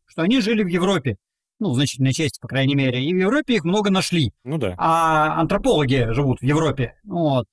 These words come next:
Speaker 1: По большому
Speaker 2: Да.
Speaker 1: счету, неандертальцы были, ну, незначимым человечеством, э, ну, м, таким как бы прикольным,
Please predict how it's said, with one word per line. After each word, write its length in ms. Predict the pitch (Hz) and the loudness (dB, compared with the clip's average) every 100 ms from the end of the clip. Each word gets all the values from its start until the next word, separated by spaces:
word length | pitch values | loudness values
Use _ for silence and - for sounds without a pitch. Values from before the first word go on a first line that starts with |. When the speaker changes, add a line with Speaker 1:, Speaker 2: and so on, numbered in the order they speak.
| _ _ _ _ _ | _ _ _ _ _
Speaker 1:
По 80 | 170 | -2
большому 320 | 190 302 320 | 0 2 2
Speaker 2:
Да. 20 | 226 | 2
Speaker 1:
счету, 320 | 214 196 175 | 0 0 0
неандертальцы 840 | 156 165 185 - 302 262 214 160 151 | 2 0 -2 0 0 0 0 0 0
были, 800 | 160 254 240 226 214 208 202 190 | 0 2 4 4 4 4 2 2
ну, 160 | 185 214 | 0 -2
незначимым 800 | 180 185 208 202 208 - 147 135 | 2 2 2 2 0 -2 0 0
человечеством, 720 | 139 170 320 - - 139 110 _ _ _ _ - | 0 0 0 -2 -2 0 -2 _ _ _ _ -8
э, 480 | 185 175 170 165 160 | -2 2 2 2 0
ну, 380 | 185 233 190 160 - | -2 0 0 -2 -8
м, 340 | 185 185 170 | -10 -8 -8
таким 280 | 156 - 175 | -8 -2 -2
как 140 | 170 147 | 0 -2
бы 140 | 160 - | -2 -2
прикольным, 580 | 220 381 392 311 156 | -2 0 2 2 0